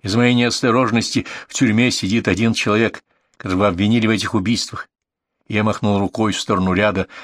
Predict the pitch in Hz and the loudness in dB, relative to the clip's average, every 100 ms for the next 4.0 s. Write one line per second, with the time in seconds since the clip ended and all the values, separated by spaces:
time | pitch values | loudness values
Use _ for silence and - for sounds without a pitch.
0 | - 92 85 104 98 - 92 - _ _ | -6 -2 2 2 2 0 -4 -12 _ _
1 | - 107 95 90 87 - 95 90 85 92 | -4 0 0 0 -4 -6 -2 -2 -2 -4
2 | 107 98 98 - - - - - 104 95 | -2 -2 -4 -6 -18 -14 -10 -6 -2 0
3 | 95 95 92 - 95 92 92 87 - | 0 -2 -2 -4 -4 -4 -4 -6 -8